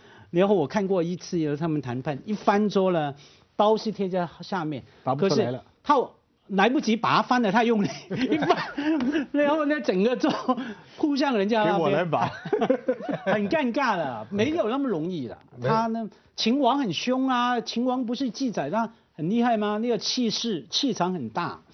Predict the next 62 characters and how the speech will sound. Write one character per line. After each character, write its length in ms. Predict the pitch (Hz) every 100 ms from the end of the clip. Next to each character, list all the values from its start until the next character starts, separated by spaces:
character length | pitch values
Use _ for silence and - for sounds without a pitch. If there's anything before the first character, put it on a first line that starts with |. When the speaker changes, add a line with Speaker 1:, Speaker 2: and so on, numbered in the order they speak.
| -
Speaker 3:
可 120 | - 120
您 200 | 139 165
干 240 | 165 139
什 120 | 107
么 100 | 90
去 140 | - 110
了？ 120 | 95 622
Speaker 1:
对 260 | 719 160 226
不 60 | 214
对？ 80 |
<laughs> 60 | 190
Speaker 3:
您 60 | 180
干 240 | - 139
什 120 | 123
么 80 | 104
去 120 | 104
了？ 120 | 113 80 202 226 -
锵 280 | - - 170
锵 280 | 156 165 151
三 240 | 151 131
人 180 | 127 120
行， 240 | 113 95
广 300 | 104 90 78
告 240 | 76 104 78
之 160 | -
后 100 | 92
见。 200 | 85 98 - _ _ _ _ _ - _ _ _ -
而 140 | 139
且 280 | 127 104 101
你 120 | 107 135
可 100 | 110
能 140 | 117
以 100 | 92
为 180 | 87 98
我 200 | 90 90
是 120 | 101
细 260 | 95 127 90
说， 300 | 113 113 - _ _ _
但 120 | 147
是 120 | 113 107
我 220 | 87 95
又 380 | 95 131 151 90
看 240 | - 233
了 60 | 92
一 100 | 85
遍 200 | 95 80
这 100 | 80
个 420 | 78 76 69 69
荆 200 | 113 95
轲， 260 | 98 80 - _ - -
我 140 | 98
就 100 | 95
发 140 | 95 117
现 180 | 113
啊， 140 | 71 60
他 120 | - 131
为 140 | 147
什 140 | 90
么 80 | 101
不 100 | 131
成 220 | - 71
功？ 180 | 71 67